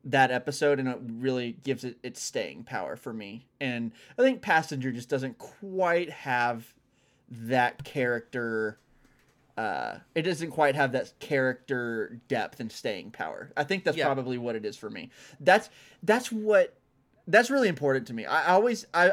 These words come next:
Speaker 1: I've been finding more and more over the past couple of years as my, like, you know, I, I'm kinda,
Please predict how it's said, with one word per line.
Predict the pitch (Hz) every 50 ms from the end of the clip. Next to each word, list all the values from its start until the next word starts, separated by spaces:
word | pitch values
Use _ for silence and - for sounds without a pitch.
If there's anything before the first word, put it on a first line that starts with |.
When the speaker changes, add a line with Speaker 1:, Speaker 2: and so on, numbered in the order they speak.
| -
Speaker 1:
I've | - 175 165
been | 156 180 175
finding | 170 - - 208 226 240 226 196 165 151
more | 147 156 170 170
and | 160 147
more | 135 135 139 135 131
over | 123 127 123 131 131
the | 127
past | 120 - 151 127 131 - -
couple | 160 139 - 139 135
of | 131 113
years | 107 110 117 120 117 117 123 117 113
as | 113 117
my, | 123 120 117 113
like, | 113 113 110 - - - _ - - - - - - - - - _ _ _ _ _
you | - 151 156
know, | 143 131 123 127
I, | 110 95 135 - - _ _ _ _ _ _ -
I'm | 143 156 156 151 139
kinda, | - 180 175 175 175 160 147 135